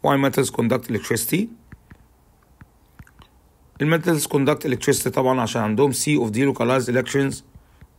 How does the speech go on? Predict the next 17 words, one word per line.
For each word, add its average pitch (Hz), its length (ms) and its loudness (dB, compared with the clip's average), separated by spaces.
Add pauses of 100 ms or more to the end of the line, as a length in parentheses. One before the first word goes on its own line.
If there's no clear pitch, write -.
(160)
which 151 180 2
are 123 140 2
free 135 240 -2
to - 140 -8
move 131 280 0 (920)
through 143 200 4
the 117 80 2
metal 123 240 0
structure. - 400 0 (1300)
يبقى 123 240 2
هنا 127 120 2
الإجابة 123 380 2
هتكون 131 400 -2 (1200)
due 127 220 2
to 147 160 0
the 120 100 2
presence 131 560 -2